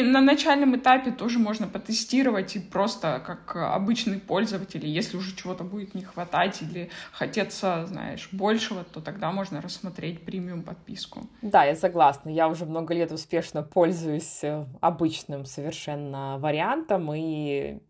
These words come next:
Speaker 2: пока не вижу, э, необходимости переходить на премиум. Как Саша сказала, мне для работы это не нужно, поэтому, эм, для личного пользования этого вполне хватает.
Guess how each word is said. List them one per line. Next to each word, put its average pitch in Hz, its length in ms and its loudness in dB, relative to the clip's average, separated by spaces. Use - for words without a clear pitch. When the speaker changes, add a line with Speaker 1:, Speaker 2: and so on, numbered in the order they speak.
Speaker 2:
пока 190 280 4
не 190 140 0
вижу, 147 680 -2
э, 139 320 -8
необходимости 160 920 -2
переходить 165 440 -2
на 151 100 -2
премиум. 208 600 0
Как 147 180 -10
Саша 156 240 -4
сказала, 180 460 2
мне 151 300 -6
для 143 160 -2
работы 147 340 -6
это 139 120 -10
не 151 140 -8
нужно, 233 540 -4
поэтому, 151 760 -2
эм, - 800 -8
для 165 260 4
личного 240 440 2
пользования 196 580 2
этого 170 220 0
вполне 156 520 -2
хватает. - 640 -4